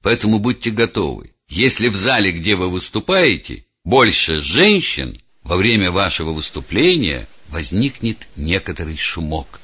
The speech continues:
Это женщинам. Нужно обсудить, как вы одеты, как вы говорите,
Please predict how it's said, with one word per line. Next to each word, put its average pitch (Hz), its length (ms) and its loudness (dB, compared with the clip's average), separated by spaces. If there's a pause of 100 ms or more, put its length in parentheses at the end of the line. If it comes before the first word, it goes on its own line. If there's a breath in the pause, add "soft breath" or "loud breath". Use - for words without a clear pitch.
(160)
Это - 220 -4
женщинам. - 680 0 (480)
Нужно 135 380 4
обсудить, 123 680 2
как 202 240 0
вы 131 120 4
одеты, 92 500 0 (100)
как 214 240 0
вы 151 120 0
говорите, 113 540 2